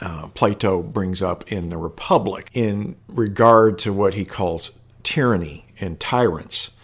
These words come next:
He says these guys, um, in a way, uh, um, operate extra legally, or at least extra morally, beyond morality. And th-,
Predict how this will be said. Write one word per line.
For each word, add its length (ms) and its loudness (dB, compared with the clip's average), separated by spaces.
He 180 -6
says 580 0
these 320 4
guys, 640 -2
um, 340 -8
in 180 0
a 40 2
way, 600 6
uh, 260 -4
um, 420 -6
operate 520 2
extra 400 -2
legally, 540 -2
or 120 0
at 80 -4
least 280 0
extra 380 0
morally, 600 0
beyond 460 2
morality. 800 -2
And 320 -4
th-, 220 -10